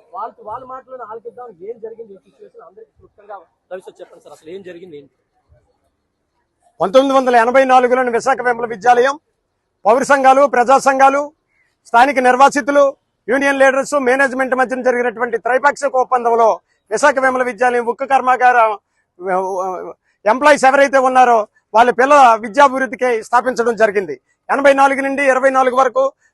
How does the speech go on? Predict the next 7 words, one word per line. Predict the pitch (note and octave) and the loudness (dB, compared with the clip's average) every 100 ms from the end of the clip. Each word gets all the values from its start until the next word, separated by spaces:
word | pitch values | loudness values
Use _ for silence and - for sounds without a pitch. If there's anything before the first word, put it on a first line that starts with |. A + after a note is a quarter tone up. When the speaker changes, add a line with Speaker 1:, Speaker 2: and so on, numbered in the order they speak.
| - | -4
Speaker 2:
సుమారు | C4+ D4 C#4 B3+ | 2 4 4 2
నలభై | B3+ C4 C4 | 0 -2 0
సంవత్సరాలు | C#4 C#4 C#4+ C4 B3 | -2 0 0 2 2
అప్రతిహతంగా | D4 C#4+ C4+ C4 C4 B3 G#3+ F#3 _ _ | 0 0 0 0 -2 2 2 2 _ _
అనేకమైనటువంటి | A3 D4+ C#4 C#4+ C4+ C4 B3+ B3 | 0 0 0 -2 -2 -4 -6 -6
విజయాలకు | A#3 C#4+ C4+ B3+ B3 | -2 0 0 0 0
మూల | C#4 | 0